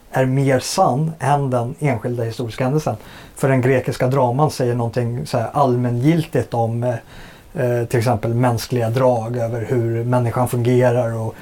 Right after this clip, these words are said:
moraliska dilemman som uppstår och hur människan resonerar. Det är alltså, det finns mer sanning i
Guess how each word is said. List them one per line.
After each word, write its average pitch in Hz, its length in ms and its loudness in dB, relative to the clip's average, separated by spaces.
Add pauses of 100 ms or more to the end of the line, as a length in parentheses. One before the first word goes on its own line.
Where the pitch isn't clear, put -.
(100)
moraliska 127 580 2
dilemman 127 500 2
som 127 180 -4
uppstår 120 480 -2
och 120 220 0
hur 123 420 2 (300)
människan 127 540 2
resonerar. 139 640 2
Det 120 80 0
är 139 40 4
alltså, 135 160 0
det 123 100 2
finns 131 260 -2
mer 143 260 4
sanning 151 640 2
i 123 260 2